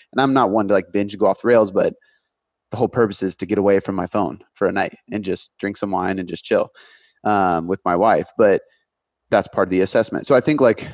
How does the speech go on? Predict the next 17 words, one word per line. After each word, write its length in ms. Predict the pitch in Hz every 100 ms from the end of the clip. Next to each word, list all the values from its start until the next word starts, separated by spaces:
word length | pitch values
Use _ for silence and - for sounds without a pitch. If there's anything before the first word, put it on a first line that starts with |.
| -
the 140 | 107
overall, 460 | 101 113 117 104 95
like, 300 | 92 - - _ _
answer 280 | 117 113 110
is 140 | 101 98
just 220 | 104 104
really 360 | 107 101 98 - - _ _ _ _ _ _ _ _ -
assessing 540 | 120 - 143 190 139
every 240 | 107 113 90
aspect 420 | 98 - 101 -
of 140 | 92
the 80 | 90
individual: 500 | 95 90 95 107 101
training, 560 | - - 110 107 107 104
movement, 560 | 104 98 104 101 90 110
nutrition, 840 | 107 - 104 110 104 101 101 95
um, 640 | 95 95 95 95 95 95